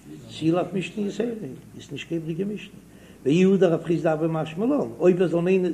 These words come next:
זאל זיין דער דין ווי רב חסדא, פרישע קומען פאר עס, וואלט איך געדאכט, קומען פאר עס זאגן. ווען ים תומא, פרעגט רש"י קשיא, לפי כי נמי מיט דער רבא, אפשר מיינט מען רבה's חידוש אויך נישט, ולא ישמינן, אלא הוא דער רב אשי,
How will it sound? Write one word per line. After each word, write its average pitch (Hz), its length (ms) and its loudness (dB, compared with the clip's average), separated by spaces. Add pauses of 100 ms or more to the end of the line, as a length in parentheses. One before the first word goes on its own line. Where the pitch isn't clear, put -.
זאל 139 200 -4
זיין 180 240 2
דער 170 100 4
דין 202 180 2
ווי 180 120 4
רב 156 180 0
חסדא, 269 420 8 (540)
פרישע 226 420 4
קומען 277 200 0
פאר 269 240 -4
עס, 226 60 -8 (300)
וואלט 135 160 -8
איך 151 60 -8
געדאכט, 180 240 -2
קומען 220 160 -6
פאר 185 140 -4
עס 160 240 -8
זאגן. 90 120 -16 (800)
ווען 80 140 -8
ים 196 240 4
תומא, 135 360 0 (300)
פרעגט 131 260 0
רש"י 139 300 -4 (140)
קשיא, 151 520 0 (420)
לפי 151 400 2
כי 160 100 2
נמי 147 260 0
מיט 147 160 -2
דער 147 100 2
רבא, 143 300 2 (760)
אפשר 151 240 2
מיינט 151 280 0
מען 151 120 -2
רבה's 147 340 -2
חידוש 151 360 -4
אויך 151 260 2
נישט, 147 400 -2 (340)
ולא 160 200 8
ישמינן, 165 760 4 (360)
אלא 165 200 6
הוא 160 200 4
דער 156 160 2
רב 151 140 2
אשי, 156 480 2